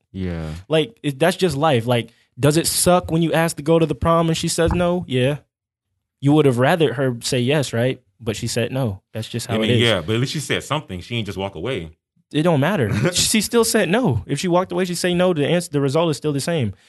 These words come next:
Speaker 2: Would it, would your feelings have
Speaker 3: So
Speaker 2: felt a
Speaker 3: y-,
Speaker 2: little
Speaker 3: your
Speaker 2: bit more
Speaker 3: argument, y'all,
Speaker 2: preserved?
Speaker 3: y'all's argument is that it doesn't really matter the way the result is the same, basically.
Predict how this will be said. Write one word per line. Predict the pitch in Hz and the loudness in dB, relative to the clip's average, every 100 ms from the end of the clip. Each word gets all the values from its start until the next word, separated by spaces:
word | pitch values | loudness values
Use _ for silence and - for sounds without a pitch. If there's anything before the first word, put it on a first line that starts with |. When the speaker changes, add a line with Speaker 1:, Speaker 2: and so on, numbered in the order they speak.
| _ - | _ 0
Speaker 2:
Would | 127 | 4
it, | 147 - | 4 0
would | 127 135 117 | 0 0 2
your | 139 | 0
feelings | 147 147 165 160 | 0 0 0 0
have | |
Speaker 3:
So | 156 | 2
Speaker 2:
felt | 165 156 | 4 4
a | |
Speaker 3:
y-, | 143 | 4
Speaker 2:
little | 151 | 4
Speaker 3:
your | 147 156 | 4 4
Speaker 2:
bit | |
more | 156 | 4
Speaker 3:
argument, | 135 143 | 2 2
y'all, | 120 139 | 2 4
Speaker 2:
preserved? | 160 | 4
Speaker 3:
y'all's | 135 139 | 4 2
argument | - 123 120 107 101 | 0 -2 0 0 -2
is | 90 | 0
that | 98 95 | -2 -2
it | 107 | 0
doesn't | 123 110 | 0 0
really | 104 92 | -2 -2
matter | 101 95 | -2 -4
the | 90 | -4
way | 95 | -4
the | 87 | -4
result | 85 82 85 80 | -6 -8 -8 -10
is | |
the | - | -14
same, | 90 90 | -12 -10
basically. | 87 87 - 92 | -10 -12 -14 -16